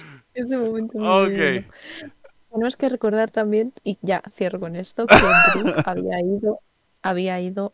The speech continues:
Speaker 1: a, eh, coger los, eh, río Poneglyph, bueno, a coger el río Poneglyph de, eh, Big Mom.
Speaker 2: Sí.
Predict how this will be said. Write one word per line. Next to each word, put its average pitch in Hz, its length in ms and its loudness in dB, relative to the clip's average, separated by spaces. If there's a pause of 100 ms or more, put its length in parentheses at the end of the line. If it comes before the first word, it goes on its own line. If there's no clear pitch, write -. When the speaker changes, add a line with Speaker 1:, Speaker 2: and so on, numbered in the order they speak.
Speaker 1:
a, 180 260 -4 (800)
eh, 170 720 -4
coger 190 500 -4
los, 175 580 -4
eh, 170 800 -8
río 185 240 -2
Poneglyph, 180 600 -6 (180)
bueno, 175 240 -2
a 170 100 -4
coger 170 300 -8
el 170 160 -6
río 175 240 -6
Poneglyph 170 480 -8 (100)
de, 180 400 -2
eh, 165 360 -8
Big 165 180 -10
Mom. 147 160 -12 (380)
Speaker 2:
Sí. 107 260 0